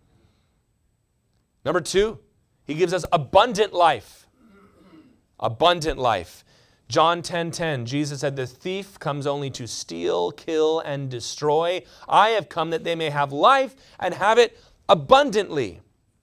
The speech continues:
So first of all, we have peace, but second of all, we have joy. This is talking about the quality of life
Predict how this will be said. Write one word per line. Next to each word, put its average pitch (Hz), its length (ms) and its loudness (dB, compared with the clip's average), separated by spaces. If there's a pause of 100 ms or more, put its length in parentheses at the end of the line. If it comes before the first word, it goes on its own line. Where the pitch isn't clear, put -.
(260)
So 202 160 2
first 240 300 6
of 202 100 -2
all, 214 160 6
we 202 100 -2
have 180 280 -2
peace, 214 380 -8 (200)
but 165 160 0
second 226 220 0
of 220 80 6
all, 202 120 8
we 214 120 -2
have 196 280 0
joy. 208 600 4 (480)
This 220 180 4
is 233 80 2
talking 190 300 2
about 190 180 2
the 196 100 -4
quality 262 760 4
of 147 180 0
life 147 320 2